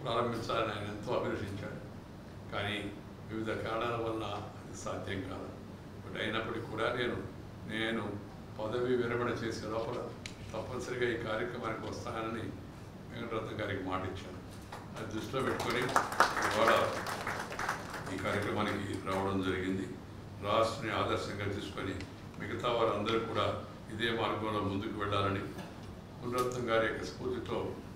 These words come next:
వెంకటరత్నం గారు, వారి బృందం, చిరంజీవి అందరూ కలిపి ఈ సంస్థను మరింత ఉన్నత మార్గంలో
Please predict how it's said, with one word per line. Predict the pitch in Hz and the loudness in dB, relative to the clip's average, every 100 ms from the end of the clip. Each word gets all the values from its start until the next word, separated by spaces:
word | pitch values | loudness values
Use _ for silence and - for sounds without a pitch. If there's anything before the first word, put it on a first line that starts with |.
| - | -6
వెంకటరత్నం | 110 117 113 113 107 104 | -2 0 0 0 2 4
గారు, | 101 110 110 | 4 4 2
వారి | 104 101 | 0 0
బృందం, | 95 107 113 113 104 | 0 2 2 0 0
చిరంజీవి | 107 104 104 107 101 | 0 0 0 0 0
అందరూ | 104 104 95 | 0 0 -2
కలిపి | - 98 98 - - - - 110 | -4 -4 -6 -8 -10 -12 -10 -6
ఈ | 107 | -4
సంస్థను | 110 110 120 104 101 - - - - | -4 -4 -2 -2 -2 -6 -10 -10 -8
మరింత | 110 110 101 104 98 | -4 -4 -2 -2 0
ఉన్నత | 113 113 104 | 0 0 0
మార్గంలో | 104 104 101 | -2 -2 0